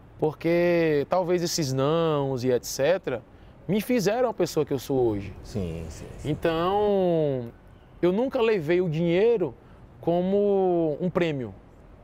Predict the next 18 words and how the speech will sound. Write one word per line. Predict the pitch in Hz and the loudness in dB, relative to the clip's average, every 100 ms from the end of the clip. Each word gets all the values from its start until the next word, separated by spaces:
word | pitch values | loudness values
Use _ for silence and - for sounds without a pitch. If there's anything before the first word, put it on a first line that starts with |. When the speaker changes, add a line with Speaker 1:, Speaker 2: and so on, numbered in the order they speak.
| - - - - - - - - - | -20 -20 -20 -20 -20 -20 -20 -20 -8
Speaker 1:
Porque | 151 147 | -4 0
eu | 151 | 0
já | 151 | 2
vi | 156 | 2
muito | 226 - | 0 -2
artista | 147 - 165 - | -4 -4 -6 -4
subir | 139 160 135 170 220 - - - - - | -4 -4 -2 -2 -4 -8 -20 -20 -12 -4
e | |
muito | 160 190 185 | -2 0 -2
artista | 143 - 147 | -4 -6 -4
descer. | 156 175 - 120 92 - - - - - - - - | -2 -2 -4 -8 -10 -18 -20 -20 -20 -20 -20 -20 -6
E | 156 | -2
a | 185 | -2
queda | - 160 156 165 185 - | -2 0 0 2 -2 -2
é | 156 | 0
dolorosa | 175 160 135 139 | 2 2 0 -2
pra | 135 156 | -4 -6
caralho. | - - 139 117 | -6 -8 -8 -10